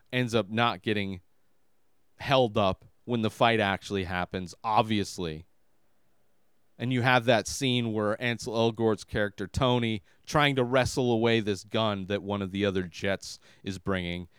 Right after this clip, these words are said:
And Tony doesn't want to be part of this fight, right? He's done with that life. But in an attempt to help his friend from going down the same path he went down to, to making a mistake that,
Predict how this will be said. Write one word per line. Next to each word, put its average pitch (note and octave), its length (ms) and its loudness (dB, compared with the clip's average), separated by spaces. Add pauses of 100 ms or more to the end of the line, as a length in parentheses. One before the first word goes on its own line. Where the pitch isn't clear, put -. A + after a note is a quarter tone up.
(160)
And A2+ 120 -4
Tony B3+ 320 6
doesn't F#3+ 300 4
want D#3 220 6
to - 20 -2
be B2 160 -2
part G#2+ 300 2
of F#2+ 60 -6
this F#2 180 -6
fight, D2+ 300 -6 (680)
right? B2+ 240 2
He's C#3 220 -8
done E3 260 2
with D#3 140 0
that C3 220 6
life. A2+ 480 2 (720)
But D3+ 140 4
in F#3+ 80 2
an F3 220 2
attempt F3+ 360 0
to D#3 140 6
help D3 300 2
his C3+ 180 2
friend C3 400 0
from A#2+ 320 -4 (180)
going C3 360 2
down A#2 260 0
the A2+ 80 -4
same A2 280 -4
path G#2 380 -6
he A#2+ 80 -6
went A2 240 -6
down G2+ 380 -4 (600)
to, G#2+ 320 -2
to - 180 -6
making A#2 380 -2
a A2+ 40 -4
mistake G#2+ 500 -2
that, G2+ 220 0